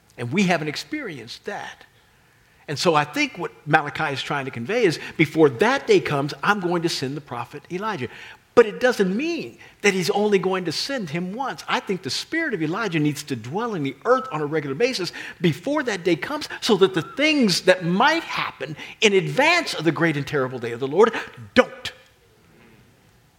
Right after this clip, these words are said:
And we have an opportunity to be an Elijah people. A people that carry the same spirit for the second generation,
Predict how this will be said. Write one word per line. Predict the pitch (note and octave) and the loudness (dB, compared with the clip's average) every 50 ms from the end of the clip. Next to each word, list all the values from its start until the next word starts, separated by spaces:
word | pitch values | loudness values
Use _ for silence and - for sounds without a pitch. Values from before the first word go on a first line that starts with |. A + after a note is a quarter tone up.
| _ _ _ _ _ _ _ _ _ _ _ _ _ _ _ _ _ | _ _ _ _ _ _ _ _ _ _ _ _ _ _ _ _ _
And | - E3 E3+ D#3 | 2 2 4 6
we | F#3+ C#4+ D#4+ D#4 | 8 8 8 8
have | D4 C#4+ A3+ | 6 4 4
an | G3+ | 4
opportunity | F3+ E3 F3 E3+ - D#3+ - - - C4+ C4 A#3+ D#3 - C3 B2 - - - - - | 4 4 4 4 2 -2 -4 0 0 2 4 2 2 2 -2 -2 -4 -6 -14 -8 0
to | - G3 | 2 2
be | C#3+ B2 A#3+ C4+ C#4 B3+ | 2 4 4 6 6 6
an | G3+ F3 | 6 6
Elijah | E3 D#3 C#3+ D3+ F#3 - C4 C4+ C#4 B3 A3 - A#3+ A#3 | 6 4 6 6 4 4 4 0 -2 -2 -4 -4 -4 -4
people. | - - - - - G3+ - - - - - - _ _ _ _ _ _ _ _ _ _ _ _ _ _ _ _ _ _ _ _ _ _ _ _ _ _ _ _ _ - - | -4 -6 -10 -6 -6 -6 -6 -8 -12 -20 -20 -20 _ _ _ _ _ _ _ _ _ _ _ _ _ _ _ _ _ _ _ _ _ _ _ _ _ _ _ _ _ -2 -2
A | F3+ | -2
people | D#3 - - D4 D#4+ D#4+ - C4 F#3 | 2 6 6 6 6 6 4 4 4
that | F#3+ E3+ - | 4 4 4
carry | - - C4 D#4+ E4+ F4 E4 C#4+ | 4 4 6 8 8 6 6 6
the | G#3 F3+ | 4 4
same | - - - C4+ C#4+ C#4 A#3+ | 4 4 4 4 4 4 0
spirit | - - - - E4 F4 E4+ E4 C#4+ G#3+ - | -2 -2 -2 4 6 8 8 8 6 4 2
for | - G#3 | 2 0
the | F3+ F#3 | 0 0
second | - - - D4+ - C#4+ C4+ A3+ | 0 2 2 2 4 4 2 4
generation, | B3+ C4+ B3 B3 A#3+ C4+ D4 D#4 D4 - F4+ F#4+ F#4 | 4 6 6 8 8 8 6 6 0 0 0 0 0